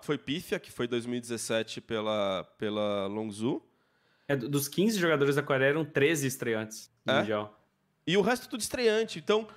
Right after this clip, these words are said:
Speaker 1: mas ainda vem, sabe, vem uma, uma, uma filosofia de, de, de encarar o jogo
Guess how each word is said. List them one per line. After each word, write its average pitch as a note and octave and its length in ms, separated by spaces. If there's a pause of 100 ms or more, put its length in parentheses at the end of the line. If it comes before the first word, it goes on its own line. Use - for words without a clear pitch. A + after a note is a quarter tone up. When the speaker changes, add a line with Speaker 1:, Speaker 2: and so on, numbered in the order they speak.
(340)
Speaker 1:
mas F3+ 260
ainda G#3+ 380
vem, F#3+ 420
sabe, D#3+ 340
vem D#3 300
uma, G#3+ 360
uma, D#3+ 440
uma D3+ 200
filosofia D#3 720
de, C#3 240
de, C3 240
de B2 140
encarar C#3 320
o C#3+ 80
jogo D#3 380